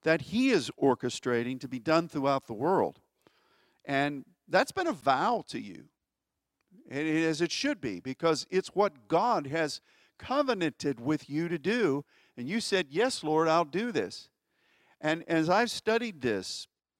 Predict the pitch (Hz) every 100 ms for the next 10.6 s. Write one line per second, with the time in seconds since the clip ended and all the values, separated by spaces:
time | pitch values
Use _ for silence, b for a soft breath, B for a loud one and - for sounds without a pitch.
0 | _ _ _ _ - 165 131 117 98 117
1 | 135 135 170 120 127 196 170 - 92 _
2 | _ _ _ _ _ _ _ _ 143 165
3 | - - 226 269 240 151 147 - 139 120
4 | 123 117 117 127 - - _ _ _ _
5 | 165 165 127 147 175 254 185 170 139 -
6 | 139 139 135 127 120 123 165 202 127 107
7 | 123 _ _ _ _ _ _ _ _ _
8 | _ - 143 147 156 151 - _ _ _
9 | _ _ _ _ _ _ _ 151 190 -
10 | 147 151 202 92 - -